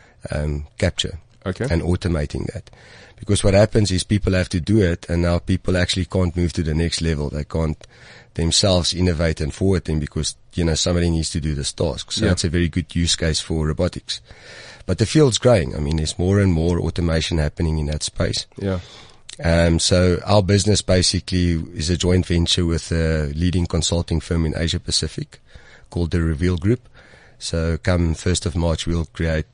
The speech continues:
Speaker 1: what we call Reveal Group S A.
Speaker 2: Okay.
Speaker 1: And it's a fifty fifty percent ownership between us and the owners in Australia. Um, and we'll actually be one of the leading partners then in S A for technology that's used in the R P A space called Blue Prism.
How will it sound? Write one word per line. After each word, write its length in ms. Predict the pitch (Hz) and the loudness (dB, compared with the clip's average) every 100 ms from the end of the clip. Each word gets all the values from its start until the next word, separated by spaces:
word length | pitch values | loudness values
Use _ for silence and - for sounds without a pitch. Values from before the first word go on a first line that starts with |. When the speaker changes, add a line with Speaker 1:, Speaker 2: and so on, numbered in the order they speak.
| - | -6
Speaker 1:
what 180 | 80 - | -4 -2
we 140 | 76 | -4
call 380 | - 80 78 76 | -2 -2 -2 -2
Reveal 340 | 76 76 82 | -4 -2 -2
Group 220 | 76 80 | -2 -4
S 200 | 76 - | -2 -2
A. 240 | 82 101 135 - | 0 -2 -4 -8
Speaker 2:
Okay. 260 | 95 95 90 - - | -6 -6 -8 -12 -6
Speaker 1:
And 160 | 80 78 | -2 -2
it's 240 | - - | -2 -2
a 120 | 80 | -2
fifty 360 | 71 87 - 85 | -2 -4 -2 -4
fifty 360 | - 82 - | -4 -6 -6
percent 440 | - - - 73 69 | -6 -4 -2 -4 -2
ownership 340 | 80 76 - | -2 -2 -2
between 340 | - - 76 - | -6 -4 -4 -2
us 240 | 90 - | -2 0
and 120 | 73 | -2
the 100 | 76 | -2
owners 240 | 78 78 78 | -2 -2 -2
in 100 | 73 | -4
Australia. 540 | - 90 101 117 123 - - - - - - - | -4 -2 0 -2 -4 -10 -20 -20 -20 -20 -20 -12
Um, 540 | 76 80 80 80 80 - - | -4 0 0 0 -2 -2 -2
and 180 | 85 | 0
we'll 160 | 90 95 | 2 2
actually 280 | 98 - 95 | 2 2 0
be 240 | 78 95 | 2 2
one 160 | 85 87 | 4 4
of 100 | 87 | 2
the 60 | 82 | 2
leading 320 | 87 85 85 | 2 2 0
partners 460 | 85 82 - 82 | 0 -2 0 -2
then 160 | - 80 | -2 -2
in 120 | 76 | -2
S 240 | 95 80 85 | -2 -2 0
A 120 | 80 | -2
for 340 | - 80 76 | -2 -4 -2
technology 560 | - 82 85 90 90 85 | -4 -2 0 2 2 0
that's 300 | 82 - - | -2 -2 0
used 420 | 87 82 - - | 0 0 -4 -4
in 140 | 90 | -2
the 100 | 90 | 0
R 100 | 82 78 | 0 -2
P 140 | 78 | -2
A 80 | 80 | -2
space 300 | - - 71 | 0 -2 -2
called 260 | - 71 - | -6 -8 -4
Blue 120 | 80 | -4
Prism. 360 | - 78 - | -2 -4 -6